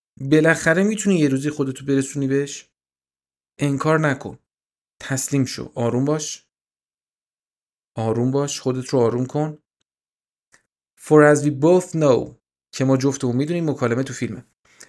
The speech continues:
Without purpose we would not exist. بدون هدف ما وجود نخواهیم داشت. پس این هدفه که به ما موجودیت می‌ده.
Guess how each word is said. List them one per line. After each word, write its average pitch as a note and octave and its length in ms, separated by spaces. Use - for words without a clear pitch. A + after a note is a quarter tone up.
Without C#3+ 560
purpose F#3 420
we C#3+ 260
would D3 200
not E3 400
exist. D3 880
بدون D3+ 260
هدف D3+ 560
ما E3 160
وجود D3+ 440
نخواهیم D3+ 500
داشت. A2 480
پس C#3 220
این F3+ 120
هدفه D#3+ 520
که A#2+ 440
به B2 80
ما C3+ 420
موجودیت C#3 880
می‌ده. A2+ 360